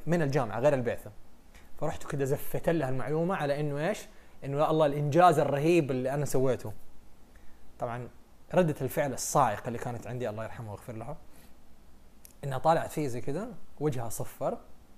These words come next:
وعيونها كده حمرت، وقالت لي:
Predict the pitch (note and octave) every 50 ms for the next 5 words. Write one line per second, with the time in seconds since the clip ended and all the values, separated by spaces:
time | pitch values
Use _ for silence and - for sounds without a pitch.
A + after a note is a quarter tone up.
0 | - - - - - - - - - - - - - - - - - - - -
1 | - - - - A#2+ A#2+ A#2 A#2 A#2 - - - - C3+ C#3+ D#3 D3+ C3 B2 -
2 | - C3+ A#2+ A#2 A2+ A2 G2+ - - - - - - - - - D3 B2+ A2+ A#2
3 | D3 F#3 - - D3+ C3+ B2+ B2+ - - A#2 A2+ A#2 -